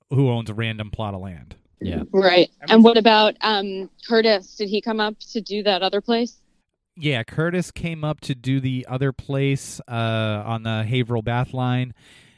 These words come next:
Speaker 1: His flight ended up being delayed to the point where he didn't come up until later on that night.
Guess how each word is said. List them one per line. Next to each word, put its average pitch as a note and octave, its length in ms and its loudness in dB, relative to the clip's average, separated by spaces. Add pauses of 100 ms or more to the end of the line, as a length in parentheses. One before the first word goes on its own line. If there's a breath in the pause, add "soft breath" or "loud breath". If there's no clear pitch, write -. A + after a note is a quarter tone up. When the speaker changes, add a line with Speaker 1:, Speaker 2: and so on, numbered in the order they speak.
(280 soft breath)
Speaker 1:
His C3+ 340 2
flight C#3+ 540 -2
ended B2+ 320 -4
up A#2+ 220 0 (240)
being A#2+ 360 -2
delayed B2+ 600 0
to A#2+ 100 -4
the G#2+ 100 -4
point A#2+ 540 -2
where G#2+ 680 0
he A2 300 -8
didn't A2 300 -6
come A#2 160 -8
up A2+ 120 -2
until A2 260 -4
later A2 340 0
on C#3 340 2
that G#2+ 240 -6
night. B2 340 -4